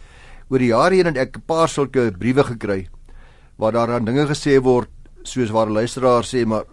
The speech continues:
my werkgewer het my verplig om sestig jarige ouderdom af te tree, terwyl ek weet dat van my vriende in dieselfde besigheid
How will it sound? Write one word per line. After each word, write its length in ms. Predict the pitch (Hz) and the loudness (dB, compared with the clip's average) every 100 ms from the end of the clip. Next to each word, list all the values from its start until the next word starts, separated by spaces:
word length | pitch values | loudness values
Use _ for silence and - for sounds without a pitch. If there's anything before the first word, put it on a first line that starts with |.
| - | -10
my 140 | 110 | -6
werkgewer 420 | 104 131 - 135 | -4 -6 -4 -4
het 80 | 127 | -2
my 140 | 120 110 | -2 -4
verplig 340 | 110 147 135 | -4 -4 -2
om 100 | 120 - - | -4 -6 -12
sestig 340 | - 165 156 123 | -4 -2 -2 0
jarige 260 | 143 104 | -2 -2
ouderdom 300 | 104 113 110 | -4 -4 -4
af 160 | - 135 | -2 -2
te 100 | 139 | -2
tree, 180 | 139 117 | -4 -4
terwyl 240 | 107 120 | -2 0
ek 120 | 131 | -2
weet 300 | 95 147 120 - - - - - | 2 2 2 -6 -20 -20 -20 -10
dat 100 | 113 | -4
van 140 | 131 120 | 0 0
my 100 | 113 | -2
vriende 480 | - 175 156 139 117 | 2 4 6 2 2
in 60 | |
dieselfde 360 | 117 - 160 151 | -4 0 2 4
besigheid 560 | 123 98 95 - - | 2 0 -8 -12 -14